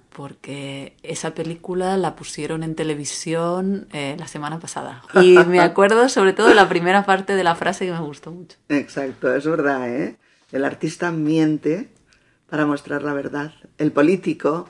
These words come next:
Speaker 2: miente para ocultar la verdad". Pues es una frase de la película V de Vendetta, dirigida por James McTeague en dos mil cinco.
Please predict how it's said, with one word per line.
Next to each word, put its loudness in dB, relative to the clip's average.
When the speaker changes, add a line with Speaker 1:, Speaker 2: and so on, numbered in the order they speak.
Speaker 2:
miente 2
para -6
ocultar -4
la -10
verdad". -8
Pues 2
es 0
una 4
frase -2
de 2
la -2
película -2
V 4
de 0
Vendetta, -2
dirigida 0
por 2
James 2
McTeague -2
en 2
dos -2
mil -2
cinco. -12